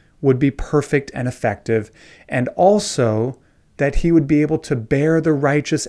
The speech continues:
anger of God against sin and yet overcome death. Now, if you are in Christ, if you are a believer in Jesus Christ, that answer is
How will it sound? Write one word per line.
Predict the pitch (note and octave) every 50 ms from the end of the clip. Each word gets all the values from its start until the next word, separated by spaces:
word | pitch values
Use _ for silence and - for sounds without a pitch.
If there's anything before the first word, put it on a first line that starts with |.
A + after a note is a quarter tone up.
| -
anger | - C#3 C3+ C3+ C3 C#3
of | C3+ A#2 A2+ G#2+
God | - A#2+ A2+ A2+ A#2
against | A#2+ A2 G#2+ A2+ A2 A2+ - -
sin | - - A2+ F#2+ F#2+ F#2 F#2 F#2+ G2+ - _ _ _ _ _ _ _ _ _ _ _ _ _
and | - B2+ A#2+ A2 G#2
yet | G2+ G#2 A#2+ B2+ C3 C3+ C#3 - - - - _ _ _ _ _ -
overcome | D3 C3 C3 B2 C3 C3+ B2 - - - - A2+ A2 G#2+ G#2+ G#2+ G2+ - _ _ _ _ _ _
death. | - B2 G2+ F2 E2 D#2+ - -
Now, | - A#2 B2 B2+ C3 C3 B2+ - _ _ _ _ _ _ _ _ _ -
if | D3 B2+ - -
you | A#2 G#2+ A2 C#3+ F3 F#3 F#3+ F#3+ F#3+ F3 - _ _ _ _ -
are | D3+ D3 D#3+
in | - - F3 D3+ D3
Christ, | C3+ - - C3 G#2+ F#2+ F2 - -
if | A#2 - -
you | C#3 D3+ D#3+ D#3
are | C#3 C3+
a | C3+
believer | B2+ A2 B2 A#2 G#2+ B2 D3 E3+ E3 F#3+ F3+ -
in | F3 D#3+ C#3
Jesus | A#2+ B2+ C3+ C#3 C3+ C#3+ C#3 -
Christ, | - - G2+ F2 E2+ F2 - - - - - - - - - - - - -
that | - A2 A#2+ C#3 E3+ G3 F#3
answer | D#3 C3 A#2+ A#2 - - B2+ A#2 A#2 -
is | - B2 A#2 A2 G#2 F#2+ - -